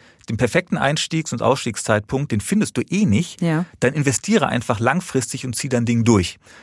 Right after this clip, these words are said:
Speaker 1: Ne, dann bleibt man halt auch in schwierigen Phasen wie der Corona-Pandemie oder im Ukraine-Krieg,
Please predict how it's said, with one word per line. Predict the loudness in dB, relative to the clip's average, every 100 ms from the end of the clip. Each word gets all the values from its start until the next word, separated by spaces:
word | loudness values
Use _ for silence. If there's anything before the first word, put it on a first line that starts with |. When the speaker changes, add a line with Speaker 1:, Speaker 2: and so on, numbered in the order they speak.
| -4
Speaker 1:
Ne, | 0
dann | 2 4
bleibt | 4 2
man | 0
halt | 0 0
auch | 0
in | -2
schwierigen | -4 -2 0 0
Phasen | 2 4 4 2 -2
wie | -2
der | 0
Corona-Pandemie | -2 -2 0 0 0 -2 0 -2 -4 -2
oder | 0
im | 0
Ukraine-Krieg, | -2 -4 -2 -2 -4 -4 -4 -4